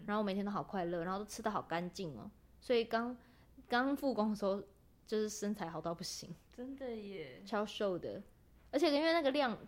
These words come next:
Speaker 1: 那个做的重量也没有那么重嘛，所以胸部也没有变小。就那阵子就，哦，我好性感。
Speaker 2: 靠背。<laughs>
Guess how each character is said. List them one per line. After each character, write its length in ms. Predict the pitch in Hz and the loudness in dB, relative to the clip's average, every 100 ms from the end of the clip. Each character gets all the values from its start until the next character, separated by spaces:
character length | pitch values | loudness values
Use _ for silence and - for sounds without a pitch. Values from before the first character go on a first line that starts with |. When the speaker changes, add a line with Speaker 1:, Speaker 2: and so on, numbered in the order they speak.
| - | -6
Speaker 1:
那 120 | 294 | 0
个 80 | 262 | 0
做 240 | 247 277 | 2 2
的 60 | 220 | 4
重 180 | 262 240 | 2 0
量 140 | 226 | 2
也 60 | 185 | 0
没 80 | |
有 80 | 185 | 0
那 80 | 190 | -2
么 60 | 196 | -4
重 260 | - 190 | 0 0
嘛， 160 | 147 95 - - - | -2 -8 -12 -18 -10
所 80 | |
以 60 | 277 | -4
胸 160 | 269 262 | -2 2
部 140 | 277 | 2
也 60 | 185 | 2
没 100 | 175 | 2
有 60 | |
变 180 | 185 185 | 0 -2
小。 200 | 170 - - - - - - - - - - - | -4 -10 -12 -16 -20 -20 -20 -20 -20 -20 -20 -8
就 60 | 240 | 0
那 120 | 262 | 2
阵 160 | 254 220 | 4 2
子 60 | |
就， 100 | 208 | 2
哦， 140 | 247 339 415 539 | 4 12 12 12
我 80 | 285 | 12
好 140 | 262 | 8
性 260 | 185 - 240 | 6 0 -2
感。 260 | 180 190 214 - - - - | -4 -8 -14 -18 -20 -20 -10
Speaker 2:
靠 240 | - - - | -10 -10 -8
背。 80 | |
<laughs> 60 | 539 | 4